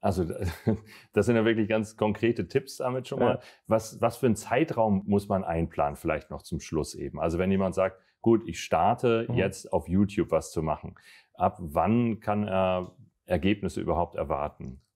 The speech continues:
Speaker 2: Ja, also Ergebnisse erwarten ist auch sehr unterschiedlich, je nach Markt und wie viel Reichweite man auf den anderen Plattformen hat. So die meisten
Speaker 1: Mhm.
Speaker 2: Kunden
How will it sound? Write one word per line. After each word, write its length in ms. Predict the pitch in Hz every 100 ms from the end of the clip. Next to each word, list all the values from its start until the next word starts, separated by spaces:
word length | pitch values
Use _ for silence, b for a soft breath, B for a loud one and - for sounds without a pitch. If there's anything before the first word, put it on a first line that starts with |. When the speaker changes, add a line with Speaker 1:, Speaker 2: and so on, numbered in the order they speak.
| -
Speaker 2:
Ja, 240 | 85 55
also 240 | - 123 117
Ergebnisse 560 | 135 127 165 220 202 180
erwarten 580 | 165 156 170 165 170
ist 160 | 139 -
auch 320 | 131 143 139 -
sehr 320 | 127 143 143
unterschiedlich, 640 | 165 165 - 175 160 131
je 80 | 139
nach 220 | 131 123
Markt 340 | 127 123 143 143
und 100 | 123
wie 60 |
viel 160 | 117 113
Reichweite 460 | 113 123 - 120 123
man 100 | 120
auf 80 | 117
den 120 | 107
anderen 260 | 113 151
Plattformen 400 | 160 156 - 151
hat. 140 | 143 139
So 120 | 113
die 100 | 110
meisten 340 | 117 117 85
Speaker 1:
Mhm. 40 | 101
Speaker 2:
Kunden 420 | 135 135 127 127